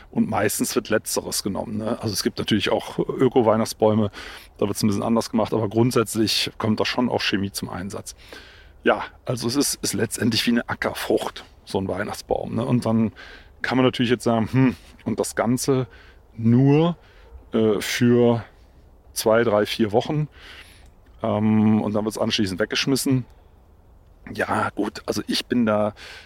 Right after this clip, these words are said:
bin da nicht so dogmatisch und sage, okay, das macht Freude, das gehört zumindest für viele Menschen zum Weihnachtsfest. Ich finde das auch völlig in Ordnung, sich einen Weihnachtsbaum dahinzustellen.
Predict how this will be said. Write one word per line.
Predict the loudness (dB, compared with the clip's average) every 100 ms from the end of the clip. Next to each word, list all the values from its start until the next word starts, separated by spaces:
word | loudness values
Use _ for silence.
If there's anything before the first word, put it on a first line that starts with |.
| -14
bin | -6
da | -4
nicht | -2 -2
so | -2 -2
dogmatisch | -2 -2 0 2 0 -4
und | -2 0
sage, | 2 0 -2
okay, | -2 0
das | 0 0
macht | -2 -2
Freude, | -8 0 0 4 2 2
das | -2 -2
gehört | -2 0 0 -4 -6 -8 -12
zumindest | 0 0 2 -2
für | -2
viele | 0 2
Menschen | 2 2 0
zum | 2
Weihnachtsfest. | 2 0 -2 -2 -4 -4 -8
Ich | -8
finde | 0 2 2
das | -2 -4
auch |
völlig | -4 -4 -2 -2
in | -2
Ordnung, | -2 0 0
sich | 0 -2
einen | 0
Weihnachtsbaum | -2 -2 -4 -4 -2
dahinzustellen. | 0 -2 -2 -2 0 0